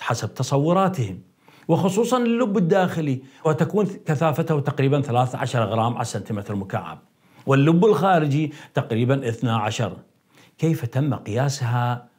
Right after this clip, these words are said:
مو مهم، المهم هذا هو الجواب حسب المعادلات والفرضيات وتحليل التربة والنيازك إلى آخره. إذن هاي الشغلة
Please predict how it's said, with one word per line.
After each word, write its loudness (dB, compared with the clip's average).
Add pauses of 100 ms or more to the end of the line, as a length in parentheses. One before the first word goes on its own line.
(220)
مو 4
مهم، -2 (320)
المهم 4 (300)
هذا 2
هو 2
الجواب 2
حسب -2
المعادلات 0
والفرضيات 0
وتحليل -2
التربة -2
والنيازك -2 (120)
إلى 2
آخره. -6 (720)
إذن 4 (300)
هاي 0
الشغلة -2